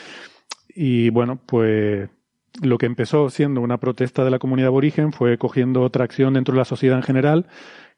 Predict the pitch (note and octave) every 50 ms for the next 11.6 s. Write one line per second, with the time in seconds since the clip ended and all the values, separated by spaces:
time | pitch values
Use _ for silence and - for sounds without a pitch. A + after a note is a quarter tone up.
0 | _ - - B2+ A#2 A2+ A2+ A2 A2 A2 A2 A2 A2 A2+ A#2 A2 - - A#2 A2+
1 | A2+ A2 - - C3 A#2+ B2+ B2+ A2+ A#2 A#2+ A2+ - B2 A2 - E3 D#3+ D3+ D3+
2 | C#3+ B2 A2+ B2 B2 B2+ B2+ B2 B2 B2+ C3 B2 A#2 B2 A2+ A#2+ B2 A#2+ - A#2+
3 | A#2 A#2+ A#2 A2 - B2 A#2 A#2 C#3+ E3 D#3 - D3+ D3+ D3+ - - - - -
4 | - - _ - - - _ _ _ - - - - - E3 C#3+ - C#3 C3+ C#3
5 | C#3+ C#3+ C#3 C#3+ B2+ - C3+ C#3 C3 - D3+ C3+ A#2+ - D#3+ E3+ D#3+ D3+ - C3
6 | A#2 - B2 A#2+ G#2+ - - C#3 C3+ C3+ C3+ C3 C3 C3 B2+ B2+ A#2+ - - C#3
7 | C3+ C3+ C3 B2 - B2+ B2 C3 C3 C3 C3 C3 B2 B2 A#2+ - C3+ C3 A#2+ C3
8 | B2+ C3 B2+ B2 A#2 B2+ B2 B2 A#2+ A#2 - _ _ _ _ _ _ _ - -
9 | A#2+ A2+ A2 - C#3+ D#3 C#3 - C#3 D3+ - _ - - - - - - - -
10 | - _ _ _ _ _ - D#3+ A#2 A2+ A2+ A2 A2 G#2 B2 C3 - - C#3 C3
11 | C3+ B2+ A#2+ C#3 B2 B2 B2 A#2+ A2+ A2+ A#2 -